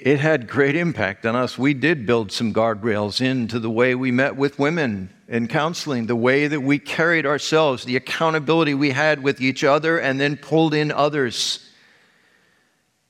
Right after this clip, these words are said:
Commitment is encouraged by the warning of others. It, it, it, one of the reasons we do these things,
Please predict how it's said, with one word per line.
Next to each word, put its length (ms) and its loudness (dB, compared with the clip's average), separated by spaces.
Commitment 500 4
is 160 2
encouraged 1040 0
by 100 2
the 100 0
warning 480 6
of 200 4
others. 760 2
It, 200 0
it, 400 -2
it, 60 -8
one 180 6
of 80 4
the 80 4
reasons 560 4
we 160 4
do 340 4
these 320 2
things, 320 0